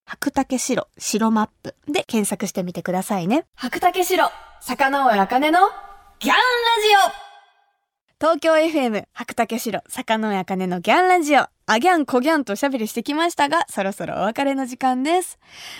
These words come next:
今週もキートークの寺中智正さんとおしゃべりしていきましたが、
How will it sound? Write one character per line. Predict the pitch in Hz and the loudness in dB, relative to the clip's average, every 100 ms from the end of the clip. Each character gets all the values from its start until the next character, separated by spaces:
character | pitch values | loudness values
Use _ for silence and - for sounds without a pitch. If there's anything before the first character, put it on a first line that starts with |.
| - | -10
今 | 214 214 | -6 -4
週 | 208 214 196 | -4 -4 -2
も | 190 | -4
キ | 180 233 | -4 -4
ー | 233 | 0
ト | 233 | 0
ー | 226 | 0
ク | 196 | -4
の | 170 | -6
寺 | 160 - 330 | -4 0 2
中 | 349 339 | 4 4
智 | 311 294 285 | 4 4 4
正 | 285 262 | 2 0
さ | 240 233 | -2 -2
ん | |
と | 240 370 | 2 2
お | - | 2
し | - | -2
ゃ | 196 | -2
べ | 175 | 0
り | 180 | -2
し | - | -4
て | 185 | -6
い | 190 | -4
き | 240 | -4
ま | 262 330 | -2 2
し | |
た | - 311 | 4 8
が、 | 240 | 8